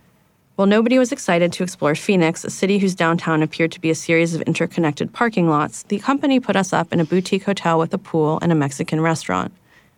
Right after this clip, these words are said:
The restaurant bar quickly became our new headquarters.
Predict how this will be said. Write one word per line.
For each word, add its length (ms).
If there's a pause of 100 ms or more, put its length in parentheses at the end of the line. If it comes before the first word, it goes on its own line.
(120)
The 100
restaurant 380
bar 240
quickly 320
became 400
our 120
new 140
headquarters. 800